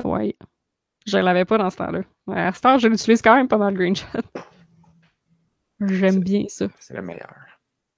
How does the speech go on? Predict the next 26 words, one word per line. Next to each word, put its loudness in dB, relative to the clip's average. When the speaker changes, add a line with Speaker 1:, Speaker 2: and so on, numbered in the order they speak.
Speaker 1:
Mm. -4
Ça -4
a -4
bien 0
de -2
l'allure. -6
Si -10
je -12
pouvais 6
Speaker 2:
On 10
Speaker 1:
l'avoir 10
Speaker 2:
a-tu 6
Speaker 1:
dans 6
mon 2
Speaker 2:
d'autres -2
Speaker 1:
téléphone, 0
je -6
serais -8
contente. -8
Speaker 2:
On -10
a-tu -12
d'autres -6
choses -8
à -10
parler ? -14
Ah ! -4